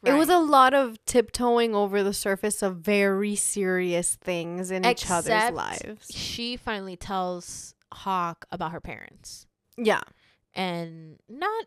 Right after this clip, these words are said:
Speaker 2: as much detail, but still pretty detailed.
Speaker 1: Right. That's why I'm saying it's very tiptoeing around
Speaker 2: Yeah,
Speaker 1: it.
Speaker 2: but also telling the truth without confirming anything. He asked if Victor's the one that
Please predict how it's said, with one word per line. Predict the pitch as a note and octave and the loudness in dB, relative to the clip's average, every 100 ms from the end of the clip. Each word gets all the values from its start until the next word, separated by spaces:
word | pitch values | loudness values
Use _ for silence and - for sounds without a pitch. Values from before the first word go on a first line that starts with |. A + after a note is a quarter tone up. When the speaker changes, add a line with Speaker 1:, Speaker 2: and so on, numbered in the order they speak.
| - | -6
Speaker 2:
as | A#3 G3+ | -6 -6
much | G#3 G#3 - | -10 -10 -10
detail, | A#3 A3+ - A3+ G#3+ | -14 -12 -8 -4 -4
but | A3 E3+ - | -4 -8 -10
still | - F3+ | -10 -8
pretty | E3 E3+ D3 | -8 -10 -12
detailed. | B3+ B3 | -8 0
Speaker 1:
Right. | C4 A#3+ G#3 | 6 6 6
That's | A#3+ C#4+ | 4 4
why | C4+ | 2
I'm | B3 | 2
saying | A#3 B3 | 2 0
it's | G#3 G3 | 0 -2
very | G#3 A3+ A#3 A3+ | 2 4 4 2
tiptoeing | - G3 - G3 E3+ E3+ | -2 -6 -4 0 0 0
around | F3 F3 C#3 A3+ | 0 0 2 4
Speaker 2:
Yeah, | A3+ | 4
Speaker 1:
it. | F3+ | 4
Speaker 2:
but | F3+ - | 0 0
also | G3 G#3 A#3+ | -2 -2 -2
telling | G#3+ - G#3 G3+ | -4 -6 -8 -6
the | G3+ | -8
truth | - A3+ A3 - | -8 -6 -6 -4
without | F#3 E3+ | -4 -4
confirming | - C#3 D3 - G#3 A3 A3 G#3+ | -6 -14 -12 -8 -6 -6 -6 -8
anything. | G#3+ G#3 G#3 G#3+ G#3 G3 G3 F#3+ G3 | -8 -8 -12 -14 -12 -12 -12 -12 -16
He | - - G#3 | -16 -10 -8
asked | - F3+ - | -6 -6 -6
if | F#3 | -8
Victor's | E3+ E3 E3+ E3+ | -8 -10 -10 -10
the | E3+ | -8
one | E3+ E3+ | -8 -8
that | D#3 | -10